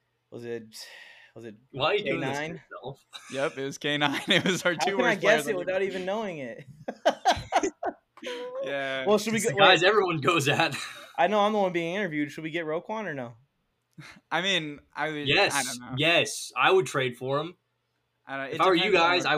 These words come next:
Speaker 2: would trade for Roquan Smith.
Speaker 3: The, the issue is the Chargers just can't sign him to an extension. The Chargers ha-, are already in a negative cap space next year. They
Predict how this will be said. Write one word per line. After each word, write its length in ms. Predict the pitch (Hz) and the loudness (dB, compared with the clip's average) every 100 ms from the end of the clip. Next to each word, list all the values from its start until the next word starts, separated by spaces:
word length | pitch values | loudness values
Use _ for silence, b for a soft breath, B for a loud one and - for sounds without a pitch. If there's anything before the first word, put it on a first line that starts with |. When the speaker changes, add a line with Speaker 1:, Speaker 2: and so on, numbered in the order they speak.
| 143 | 4
Speaker 2:
would 160 | 196 | 4
trade 260 | - 139 120 | 4 -2 -4
for 80 | 120 | -6
Roquan 420 | 117 110 113 107 | -6 -6 -8 -10
Smith. 80 | 101 | -6
Speaker 3:
The, 240 | 160 165 - - 143 170 | -2 -2 -4 -20 -10 -4
the 100 | 190 | -2
issue 240 | 196 220 | -2 -6
is 120 | 208 | -8
the 100 | 156 | -10
Chargers 400 | 156 165 151 151 | -6 -4 -4 -6
just 200 | 131 139 | -12 -16
can't 260 | - 131 123 | -12 -12 -12
sign 260 | 135 123 123 | -14 -14 -14
him 100 | 120 | -14
to 120 | 127 | -16
an 80 | 120 | -16
extension. 520 | 120 - 123 - 123 | -16 -16 -16 -16 -16
The 80 | 127 | -12
Chargers 360 | 143 143 151 151 | -8 -6 -6 -8
ha-, 140 | 151 - | -8 -2
are 160 | 147 - | -2 0
already 400 | 143 147 147 147 | -2 -2 -2 -4
in 80 | 139 | -6
a 60 | |
negative 360 | 127 127 135 123 | -6 -8 -10 -12
cap 240 | 123 123 | -14 -14
space 260 | - 131 123 | -16 -16 -14
next 280 | 120 117 - | -18 -18 -14
year. 240 | 135 139 | -10 -10
They 340 | 127 127 127 | -10 -10 -10